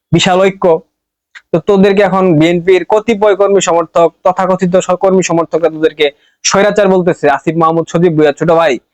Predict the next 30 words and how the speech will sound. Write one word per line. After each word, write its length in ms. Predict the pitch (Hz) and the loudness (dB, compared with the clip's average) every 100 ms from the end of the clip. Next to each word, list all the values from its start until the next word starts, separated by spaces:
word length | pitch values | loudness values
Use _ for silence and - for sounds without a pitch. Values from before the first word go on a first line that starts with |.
| _ _ | _ _
তোমাকে 220 | 160 165 160 | 0 0 0
স্বৈরাচার 400 | 185 196 220 190 | 0 0 2 0
বলতেছে, 320 | 180 156 - | 0 -4 -4
তুমি 180 | 156 160 | -2 -2
কিছু 160 | 160 | -2
বলতেছো 320 | 165 220 208 | -2 0 -2
না 100 | 143 | -2
কেন? 180 | 120 117 | -2 -4
তুমি 240 | 156 160 165 - - | -2 -2 -2 -6 -2
মিডিয়াতে 280 | 190 220 214 | 2 2 2
এসে 120 | 214 | 0
কথা 200 | 240 254 | -2 0
বলো, 340 | 254 160 131 143 | 0 2 2 0
তুমি 220 | 185 180 | 0 -2
প্রতিবাদ 420 | 247 240 285 262 | 0 0 2 2
জানাও, 300 | 196 143 139 | 0 0 -2
তোমার 280 | - 185 180 | 0 -2 0
কর্মী 240 | 214 240 | 2 2
সমর্থক 380 | 190 190 190 190 | 2 -2 -2 0
যারা 140 | 190 190 | 0 0
আছে 120 | 185 | 0
তাদেরকে 280 | 196 185 175 | -2 0 0
বলো 280 | 196 233 | 2 2
মাঠে 180 | 208 165 | 0 -2
নামতে, 420 | 139 127 - 160 - - - - | -4 -4 -2 -2 -2 -10 -12 -4
শাহবাগে 460 | 226 247 247 170 | 0 0 2 2
আসো, 280 | 139 - 156 | 0 0 -2
বিএনপির 440 | 151 214 220 247 | 2 0 0 0
নিষিদ্ধকরণ 540 | 214 196 208 220 202 156 | 0 -2 -2 0 0 -2
চাও। 300 | 120 151 | 0 0